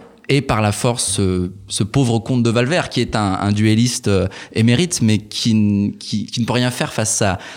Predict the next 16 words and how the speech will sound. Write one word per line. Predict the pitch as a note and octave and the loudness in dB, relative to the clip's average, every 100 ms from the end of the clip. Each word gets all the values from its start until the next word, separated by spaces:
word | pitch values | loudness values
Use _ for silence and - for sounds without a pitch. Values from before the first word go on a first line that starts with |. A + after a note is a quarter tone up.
| - - - | -18 -12 -4
au | A2+ | -2
déluge | A2+ C#3+ C#3+ D3 A#2 | 2 2 2 0 0
de | A#2+ | 0
mots, | A#2+ B2 B2+ C#3 - | 2 2 2 0 -2
aux | A2 | -2
images, | G2+ G#2 A2+ A2+ A#2 G#2+ | -2 0 0 2 0 2
euh, | G#2+ G2 - - | 0 -2 -6 -4
métaphoriques | A2 A#2+ A2+ A#2+ A#2+ | 0 0 0 -2 0
d'une, | A2 G#2 G2+ | 2 0 0
d'une | G#2+ G2 | 0 0
beauté | G2+ G2+ A2+ G#2+ B2 A#2 - - - | -2 -2 -2 -2 -2 -2 -4 -12 -16
puissante, | - C3+ - C#3 - - - - - | -8 -4 -2 -4 -4 -8 -8 -18 -10
il | G#2 | -4
peut | G#2+ | -2
rien | F#2 | -2
faire. | - - | -6 -14